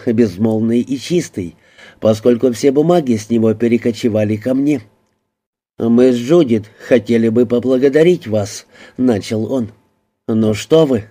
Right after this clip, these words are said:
сказал я, — «как ваше здоровье?» «Попросту трачу время. Такая нелепость. Но дело вот в чем. Нас пригласили на следующий четверг на скачки в Аскот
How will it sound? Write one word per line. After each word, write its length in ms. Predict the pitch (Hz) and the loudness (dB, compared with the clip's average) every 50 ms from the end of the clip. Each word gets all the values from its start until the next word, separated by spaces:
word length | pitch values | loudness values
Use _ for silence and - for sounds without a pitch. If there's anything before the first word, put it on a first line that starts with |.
| _ _ _ | _ _ _
сказал 520 | - - - - 117 107 101 113 107 101 | -20 -6 -4 -2 -2 -2 -2 -4 -4 -4
я, — 240 | 104 107 101 87 - _ _ _ _ _ _ _ _ _ | -4 -6 -8 -10 -12 _ _ _ _ _ _ _ _ _
«как 260 | - 117 123 120 - | 0 2 2 2 0
ваше 320 | 117 120 123 117 - 139 123 | -2 -2 0 0 0 -2 -2
здоровье?» 580 | 117 117 139 143 151 165 156 127 113 101 82 - _ _ _ _ _ _ _ _ _ _ _ _ _ _ _ _ _ _ _ - | 0 0 2 4 4 2 2 0 -2 -6 -8 -10 _ _ _ _ _ _ _ _ _ _ _ _ _ _ _ _ _ _ _ 0
«Попросту 600 | 135 151 165 160 - 113 107 104 - - 110 104 | 2 4 4 4 2 0 0 -2 -2 -4 -4 -4
трачу 460 | 101 110 113 120 120 120 - 135 131 | -2 0 2 2 2 2 0 0 0
время. 400 | 123 147 160 165 139 110 90 82 - _ _ _ _ _ _ _ _ | 2 2 2 2 2 0 -2 -8 -14 _ _ _ _ _ _ _ _
Такая 400 | - 131 113 104 110 110 110 113 | 0 0 2 2 2 2 2 2
нелепость. 680 | 113 120 131 135 151 151 139 - 117 104 - - - - _ _ _ _ _ _ _ - - _ _ _ - | 2 2 4 4 2 2 0 -2 -8 -10 -10 -14 -20 -20 _ _ _ _ _ _ _ -20 -20 _ _ _ 0
Но 200 | 120 127 123 120 | 2 4 4 4
дело 340 | 110 95 127 139 135 143 147 | 4 4 4 4 4 4 4
вот 260 | 147 160 175 165 170 | 6 4 4 2 2
в 60 | - - | -4 -8
чем. 280 | - - 110 95 90 - _ _ _ _ _ _ _ _ _ _ _ _ - | -4 -2 -2 -2 -4 -8 _ _ _ _ _ _ _ _ _ _ _ _ -6
Нас 320 | - 104 113 127 127 110 - | -2 0 2 2 0 0 -2
пригласили 720 | - 131 139 127 139 147 151 139 - - 190 175 160 127 | -2 -2 0 0 0 0 0 0 -2 -2 0 0 2 0
на 160 | 107 107 110 | 2 0 -2
следующий 640 | 104 - 120 120 120 117 120 123 123 110 - - 127 | -2 -2 0 0 2 2 2 0 0 0 -2 -2 -4
четверг 600 | 120 - 147 139 120 - 170 175 165 165 - - | -2 -2 -6 -6 -2 2 2 2 2 2 -2 -4
на 180 | 110 120 120 117 | -2 0 0 0
скачки 440 | 110 - - 117 113 104 - - 131 | -2 -2 -2 -2 -2 -2 -4 -2 0
в 80 | 123 | 0
Аскот 460 | 139 135 - - - 175 175 165 - | 0 0 -2 0 0 0 0 0 -2